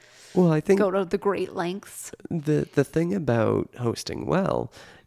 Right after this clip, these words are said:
Speaker 1: is it takes work. It takes thought,
Speaker 2: Right, right. And we get lazy when it's
Speaker 1: forethought, and effort.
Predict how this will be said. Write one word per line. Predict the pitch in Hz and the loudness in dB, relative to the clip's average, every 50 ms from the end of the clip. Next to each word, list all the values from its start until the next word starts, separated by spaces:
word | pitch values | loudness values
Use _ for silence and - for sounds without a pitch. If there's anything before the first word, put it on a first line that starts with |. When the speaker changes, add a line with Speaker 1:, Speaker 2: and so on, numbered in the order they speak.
| _ _ _ _ _ _ - | _ _ _ _ _ _ 0
Speaker 1:
is | 160 160 165 | 0 2 2
it | 156 - | 0 2
takes | - 151 143 - - - | 2 2 2 2 0 0
work. | 139 151 170 - _ - - - | 0 0 0 -4 _ -18 -6 -2
It | - 127 | -2 0
takes | - - 131 123 - - - | 2 0 0 -2 -4 -6 -6
thought, | - - - 90 95 107 | -2 0 0 2 2 2
Speaker 2:
Right, | - 226 226 196 - | 2 2 0 0 0
right. | - 214 202 | 2 0 0
And | - | 0
we | 202 196 | -4 -6
get | 220 202 180 | -6 -6 -4
lazy | 190 185 180 139 | -2 2 4 6
when | 135 135 139 | 6 6 4
it's | 139 139 127 | 4 2 0
Speaker 1:
forethought, | - 139 135 135 135 131 - - - - | 0 0 0 0 0 -2 -4 -6 -8 -8
and | - 123 - - | -6 -6 -6 -4
effort. | 110 110 - - 123 57 - - - - - | -6 -6 -4 -4 -4 -4 -4 -6 -10 -16 -20